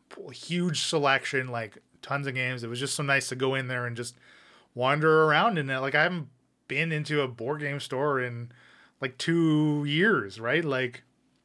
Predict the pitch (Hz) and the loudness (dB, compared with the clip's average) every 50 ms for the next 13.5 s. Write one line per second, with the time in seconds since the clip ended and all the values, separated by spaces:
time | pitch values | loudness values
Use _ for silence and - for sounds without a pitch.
0 | _ _ _ _ _ _ _ _ - 170 147 127 135 127 131 147 143 139 147 156 | _ _ _ _ _ _ _ _ -18 -16 -14 -12 -10 -8 -6 -2 2 2 2 4
1 | 165 165 160 156 151 143 131 - 160 151 151 151 151 165 160 147 147 160 170 160 | 6 6 6 6 6 4 2 2 2 4 4 4 4 2 4 4 4 4 2 2
2 | - 165 156 - 151 123 143 143 - 156 151 156 156 156 151 156 143 147 147 143 | -2 0 0 0 0 0 -2 0 2 4 4 4 4 2 0 2 4 4 4 4
3 | 143 139 131 131 131 131 131 131 123 - - 131 131 127 127 131 131 131 131 135 | 4 2 0 0 -2 -2 -2 -4 -4 -4 -6 -4 -4 -4 -4 -4 -4 -4 -4 -6
4 | 139 139 131 123 - 139 139 135 131 127 123 - - - - - - - _ _ | -6 -6 -6 -4 0 2 2 2 2 0 -4 -10 -14 -20 -20 -20 -20 -20 _ _
5 | _ _ - 143 143 - - - 151 165 156 143 156 151 147 143 143 151 156 147 | _ _ -2 0 0 0 -2 0 2 2 2 2 0 2 4 4 4 4 4 4
6 | 147 147 147 143 143 135 143 139 143 139 - 151 147 143 147 147 131 - - _ | 4 4 4 4 2 2 2 0 0 0 0 0 2 2 2 0 -2 -4 -12 _
7 | 143 139 135 131 131 131 131 131 120 - _ _ _ _ _ _ _ _ _ _ | -12 -10 -8 -8 -8 -8 -10 -12 -16 -20 _ _ _ _ _ _ _ _ _ _
8 | _ _ _ _ _ - 262 302 269 151 127 143 175 190 220 233 202 139 - - | _ _ _ _ _ -2 0 0 0 0 0 2 2 2 4 2 2 2 -2 -8
9 | _ _ _ _ _ _ 139 135 143 151 147 147 - - - - _ _ _ _ | _ _ _ _ _ _ -12 -4 -2 -2 -2 -2 -6 -10 -12 -18 _ _ _ _
10 | - - - - - - _ - - 160 160 175 202 214 233 240 214 175 - - | -20 -20 -20 -20 -20 -20 _ -8 -6 -2 2 2 4 4 4 4 2 -2 -8 -8
11 | - 208 208 202 202 202 - - - - - - - - _ _ _ _ _ _ | -2 2 4 4 4 2 0 -4 -6 -8 -10 -14 -18 -20 _ _ _ _ _ _
12 | _ _ _ _ _ _ _ _ _ 185 190 226 - - 240 196 190 202 190 185 | _ _ _ _ _ _ _ _ _ 2 4 4 4 4 2 4 6 6 4 6
13 | 175 156 135 127 123 120 120 123 117 - | 4 0 0 2 0 0 0 -2 -6 -6